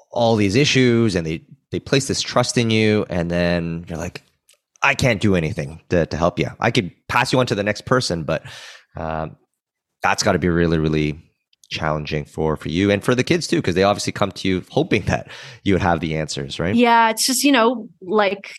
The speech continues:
Speaker 2: teachers, like all of us that work in education, there's red tape that we have to, you know, work with and the bureaucracy
Speaker 1: Right.
Speaker 2: part of the, the job. And it's there for a reason. It's in place for a reason, but it does sometimes hinder, um,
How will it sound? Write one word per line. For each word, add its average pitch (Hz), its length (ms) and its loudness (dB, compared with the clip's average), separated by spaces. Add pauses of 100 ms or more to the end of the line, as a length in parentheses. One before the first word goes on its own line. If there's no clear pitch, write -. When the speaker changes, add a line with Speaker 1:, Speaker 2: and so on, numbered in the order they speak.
Speaker 2:
teachers, 240 500 -2
like 170 200 0 (320)
all 185 200 2
of 196 100 -2
us 190 200 0
that 175 100 0
work 196 220 2
in 190 80 0
education, 190 600 -2
there's 190 300 0
red 208 160 2
tape 277 240 0
that 185 140 2
we - 80 -2
have 185 220 -2
to, - 380 -2 (200)
you 202 100 0
know, 190 260 0
work - 220 -4
with 214 300 2
and 185 300 0
the 202 60 2
bureaucracy 185 640 0
Speaker 1:
Right. - 80 -6
Speaker 2:
part 185 200 0
of 180 260 0
the, - 320 -4
the 196 80 0
job. 185 460 2
And 180 200 -2 (200)
it's 208 220 0
there 208 260 4
for 202 240 0
a 190 60 0
reason. 196 420 0
It's 190 120 -4
in 190 120 -2
place 190 320 0
for 185 140 -2
a 180 60 -2
reason, 190 380 0
but 196 160 2
it 208 180 -4
does 196 240 0
sometimes 196 460 -2
hinder, 196 480 0 (420)
um, 190 520 0